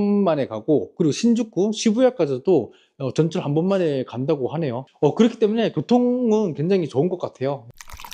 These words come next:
네, 선배님들, 어, 집 구경 잘 하고 나왔습니다. 어, 이 새 집 너무 좋다. 예. 근데 금액이, 와, 진짜 말도 안 되게 좀 싸게 잘 구입한 것 같긴 해요.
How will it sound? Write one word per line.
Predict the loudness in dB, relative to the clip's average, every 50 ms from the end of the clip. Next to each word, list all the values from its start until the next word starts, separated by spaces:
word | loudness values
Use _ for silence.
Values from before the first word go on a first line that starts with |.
| -12 -12 -10 -10 -10 -12 -14 -16 -16 -18 -16 -16 -16 -14 -14 -14 -14 -14 -16 -16 -18 -16 -18 -16 -16 -18 -20 -20 _ _ _ _ _
네, | -2 2 2 2 2
선배님들, | 2 2 4 4 4 4 4 2 2 2 -2 -8 -16 _ -8
어, | -4 -2 -2 -2 -2 -2
집 | -2 -4 -6 -6 -4
구경 | -4 -2 0 0 0 -2
잘 | -2 -2 -2 0
하고 | 0 -2 0 0 2 0 0
나왔습니다. | 0 0 -2 -2 -2 -2 -4 -4 -2 -2 -2 -2 -2 -4 -6 -8 -14 _ _ _ _ _ _ _ -4
어, | 0 2 2 4 4 2 2 2
이 | 0 -2
새 | -2 -4 -4
집 | 0 0 0 0 -2 -6 _ _ _ _ _ -6
너무 | -2 0 0 2
좋다. | 2 0 0 _ -2 0 0 0 0 -4 -6 -10 -10 -8 -6
예. | -6 -4 -4 -6 -8 -10 -14 _ -20 -20 -18 -18 -18 -10 -4
근데 | 0 0 0
금액이, | 2 4 4 6 6 4 4 2 2 2 4 2 2 0 -2 -8 -14 _ _ _ -16 _ -4
와, | -4 -2 -2 -2 -4
진짜 | -4 -2 -2 0
말도 | 2 2 2 2 2
안 | 0 0
되게 | 0 -2 -2 -2
좀 | -2 -2 -2 -2 -2
싸게 | -2 -4 -2 0 2 2 4 4 4 2 0 -2
잘 | -2 -2 -2 0
구입한 | 2 4 4 4 4 4 2 -2 -2
것 | -2 -2
같긴 | -4 -4 -4 -2 -4 -2 0
해요. | 0 0 0 0 -2